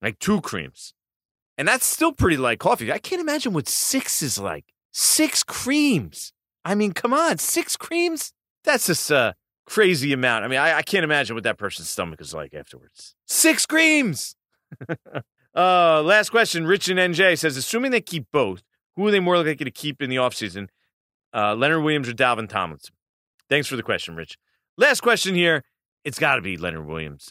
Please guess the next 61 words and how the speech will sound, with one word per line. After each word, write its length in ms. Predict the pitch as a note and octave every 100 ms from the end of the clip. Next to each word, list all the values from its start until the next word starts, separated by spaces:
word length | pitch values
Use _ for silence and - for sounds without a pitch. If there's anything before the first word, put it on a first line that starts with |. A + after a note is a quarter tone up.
| -
I 120 | A#2
love 260 | B2 B2 G#2
Dal-, 240 | G#2+ G2
Dalvin 460 | F2 F#2 F#2+ F2 E2+
Tomlinson. 460 | F2+ E2+ D#2+ E2+
Good, 260 | - B2 G2+
solid 360 | A#2 G2+ F2+
player, 280 | - G2 F2+
but 180 | - E2+ _ _ _ _ _ -
pass 320 | C#3+ C#3 -
rush, 180 | C3+ -
pass 300 | A2+ G#2+ A2
rush, 160 | G2+
pass 320 | - F2+ - -
rush. 300 | - - _ _ _ _ -
I 120 | G2+
mean, 180 | G#2+ A2
that's 240 | B2+ C3
what 100 | A#2+
it's 140 | G#2 G#2+
all 160 | F2+
about. 300 | D#2+ D2+ C#2 _ _ _ _ _
To 60 | -
beat 160 | C#3+ B2+
these 160 | A#2+
good 180 | A#2 B2
teams, 300 | A#2+ A2+ G#2+
to 80 | -
beat 180 | A#2 A2+
these 120 | A2+
great 220 | A#2+ A2
quarterbacks, 440 | - A2 G2+ G#2 -
if 120 | A2
you 80 | A2
wanna 220 | A#2+ A#2
be 120 | A2
a 60 | G2+
serious 360 | - A2 G2
contender, 560 | - F#2+ A#2 G#2+ E2+ D#2 _ _ _ _ _
that's 180 | A2+ A2+
what 160 | G2 F2+
you 60 |
gotta 200 | F#2 E2
do, 180 | D#2 D2 _ _ _
right? 240 | G2 F#2+ F#2
I 20 |
mean, 140 | A2
who, 180 | A2 F3
think 200 | F#3 G#3
about 180 | G#3+ F#3+
who, 220 | E3 C3+ - _ _
who 200 | G#3 A#3+
are 60 | B3
the 100 | A3
best 420 | C#3 D#3+ - -
teams 520 | D3+ C#3 C3+ B2 - -
in 140 | B2+
the 140 | A#2
N 100 | A2
F 100 | G2
C, 260 | - E2